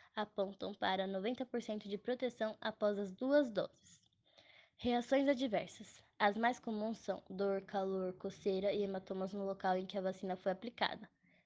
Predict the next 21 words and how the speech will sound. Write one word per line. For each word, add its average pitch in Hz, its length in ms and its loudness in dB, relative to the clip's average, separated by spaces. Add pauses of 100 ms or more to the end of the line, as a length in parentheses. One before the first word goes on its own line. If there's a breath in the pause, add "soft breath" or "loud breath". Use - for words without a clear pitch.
(100)
Febre, 233 400 8
dor 202 140 2
no 202 100 -2
corpo, 202 360 -2
mal-estar 185 480 2
e 175 60 -2
cansaço 185 480 -2
surgem 190 480 -2
em 190 60 -2
até 226 240 0
vinte 226 240 -4
por 214 120 -4
cento 196 280 -6
dos 196 180 -6
imunizados 196 640 -4
com 190 160 -6
a 208 80 -2
fórmula. - 460 -2 (520 soft breath)
É 214 140 2
uma 202 160 -2
indisposição 226 1120 0